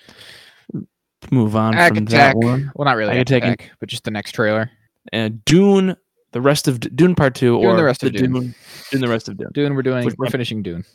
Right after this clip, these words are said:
Speaker 1: Fi-, don't worry, guys. We finished the book. I didn't finish the book last time, but I finished it this time.
Speaker 2: I'm, I'm Denis Villeneuve. <laughs>
Speaker 1: Can you even believe it? The book goes on after this.
Speaker 2: That wasn't the end of the book.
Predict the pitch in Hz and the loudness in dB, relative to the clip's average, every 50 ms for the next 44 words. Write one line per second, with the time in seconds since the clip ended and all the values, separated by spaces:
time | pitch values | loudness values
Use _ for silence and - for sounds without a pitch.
0 | _ _ _ _ _ - - 147 151 76 65 - 156 151 127 117 165 175 165 147 | _ _ _ _ _ 0 2 2 2 0 -4 -10 -16 -6 -2 2 2 4 4 4
1 | 131 123 123 123 123 120 113 - - 135 120 - 143 131 120 - 113 104 - 95 | 4 4 4 2 2 0 -2 -2 -2 -2 0 0 -2 -2 -2 -4 -8 -10 -10 -12
2 | 85 - - 127 151 160 156 156 165 151 147 135 135 127 131 123 120 - - 110 | -10 -6 0 0 2 2 2 0 -2 -2 -2 -2 0 2 2 2 0 0 -4 -6
3 | 113 107 107 110 - 104 101 - - - - - - - - - - 127 _ _ | -4 -6 -6 -6 -8 -10 -12 -12 -12 -14 -14 -14 -14 -16 -18 -18 -20 -20 _ _
4 | _ _ _ - - 117 117 123 - _ - 113 117 120 127 127 117 110 113 107 | _ _ _ -14 -10 -10 -8 -10 -10 _ -8 -6 -6 -4 -4 -4 -4 -4 -4 -6
5 | 101 101 95 90 90 92 - - - - - - - _ - - - _ _ - | -8 -8 -8 -8 -10 -12 -12 -12 -14 -16 -16 -20 -20 _ -20 -20 -20 _ _ -4
6 | 147 160 175 175 170 147 135 135 147 156 147 139 123 127 120 120 - 147 143 - | -2 0 0 0 0 0 0 2 2 0 0 -2 -4 -6 -4 -2 -2 -2 0 0
7 | 131 120 117 120 117 113 104 98 101 - - - 71 67 - - _ _ _ _ | 0 0 0 -2 -4 -6 -6 -10 -12 -12 -12 -12 -12 -12 -12 -16 _ _ _ _
8 | _ _ _ - 113 107 131 131 143 135 123 117 110 107 101 95 90 92 87 - | _ _ _ -2 0 2 2 2 2 2 0 0 -2 -2 -4 -6 -6 -8 -12 -12